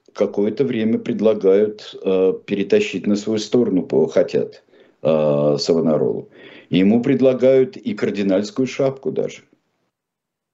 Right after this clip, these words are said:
«Я не буду эту шапку цвета крови носить, она мне не идет», говорил Савонаролу. Савонаролу отказывается от всего.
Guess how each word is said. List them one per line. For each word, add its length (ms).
«Я 220
не 120
буду 360
эту 200
шапку 400
цвета 380
крови 360
носить, 480
она 200
мне 180
не 280
идет», 500
говорил 640
Савонаролу. 680
Савонаролу 600
отказывается 1000
от 140
всего. 560